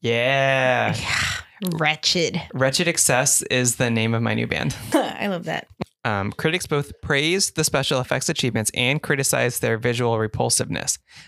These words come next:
Speaker 1: while others found the characterization poorly realized. And that's, that's, I feel like that's fine. Why does, why did these characters need to be <laughs> fleshed out?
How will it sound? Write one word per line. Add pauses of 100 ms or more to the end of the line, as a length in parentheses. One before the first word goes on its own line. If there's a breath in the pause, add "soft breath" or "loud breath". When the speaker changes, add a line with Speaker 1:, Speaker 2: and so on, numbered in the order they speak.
Speaker 1:
while
others
found
the
characterization
poorly
realized. (340 loud breath)
And
that's, (280)
that's, (1200)
I
feel
like
that's
fine. (600)
Why
does, (280)
why
did
these
characters
need
to
be
<laughs>
fleshed
out?